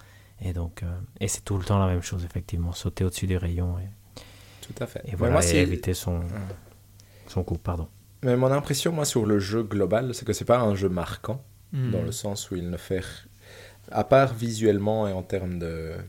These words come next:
Speaker 2: mise en scène, on va dire, où là, il est vraiment impressionnant,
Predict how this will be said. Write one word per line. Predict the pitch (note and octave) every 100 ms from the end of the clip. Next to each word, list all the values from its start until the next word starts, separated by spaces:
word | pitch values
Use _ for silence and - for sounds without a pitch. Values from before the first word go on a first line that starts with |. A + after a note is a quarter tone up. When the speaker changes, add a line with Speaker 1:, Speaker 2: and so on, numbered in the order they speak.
| F#2+
Speaker 2:
mise | F#2+ G2+ F#2+
en | F#2
scène, | F2 A2 G2+
on | F#2
va | F2
dire, | F2 F2 F2+ - - -
où | F#2+ F#2
là, | F#2+ G2
il | F2+
est | E2
vraiment | F2 F2 F2
impressionnant, | F2 F2 - F2+ F#2